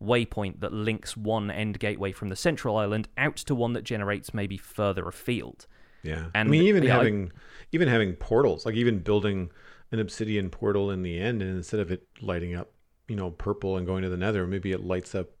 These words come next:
Speaker 2: blue and it takes you to wherever you put the next one, you know, or,
Speaker 1: Yeah.
Speaker 2: or line of sight, you know, like, it has to be, <clears throat> maybe it only has a range of, like, a hundred and twenty-eight blocks or something like that. Like, it only goes as far as the render distance. So,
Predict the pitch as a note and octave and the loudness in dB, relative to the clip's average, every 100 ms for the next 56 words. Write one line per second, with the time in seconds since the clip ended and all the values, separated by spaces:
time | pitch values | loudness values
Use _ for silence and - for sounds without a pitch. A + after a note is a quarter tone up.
0 | _ G2 G2+ G#2 A#2 F#2+ F2 F2 F#2 - | _ -4 2 6 6 6 2 -2 -6 -4
1 | G2 E2+ F#2+ F2 - G2 F2+ F2+ F#2 - | -4 -2 -4 -4 -2 -2 0 0 0 -2
2 | G2 G2 F#2+ F#2 F2+ G2+ F#2+ - F2+ F#2+ | -2 -2 -2 -4 -6 -8 -8 -8 -8 -8
3 | - - - - _ - F#2+ F2+ F#2+ G3 | -8 -12 -16 -20 _ -12 -10 -8 -4 0
4 | G#3+ - - - - - G2 F#2 G2 G#2+ | -2 -4 -18 -20 -18 -6 -4 -2 0 0
5 | G2+ F2 A2 F#2 - _ - G2 F#2+ F#2 | 0 -6 -6 -6 -10 _ -12 -10 -8 -8
6 | F#2+ F2 F#2 - A2 F#2+ - A#3+ G3+ D#3 | -6 -6 -6 -6 -8 -8 -2 4 6 6
7 | B2 A#2+ A2+ G#2+ G#2 G2+ F#2+ F#2+ F#2+ F2+ | 6 4 6 4 2 0 0 2 2 0
8 | F2 F2 F2 G2+ F#2 E2+ F#2+ F2+ F2 E2+ | -4 -4 -2 -4 -4 -6 -6 -4 -4 -2
9 | E2+ - F2 F2 E2+ E2+ E2+ F2+ F2+ F2+ | -2 -4 -12 -12 -12 -12 -12 -10 -8 -8
10 | F2+ F2+ E2+ F2+ F2 F2+ - F2+ F2 E2+ | -6 -6 -4 -4 -4 -10 -8 -4 -4 -4
11 | F2+ F2 F2+ E2 E2+ - E2+ - - F2+ | -8 -8 -8 -10 -12 -14 -14 -12 -10 -10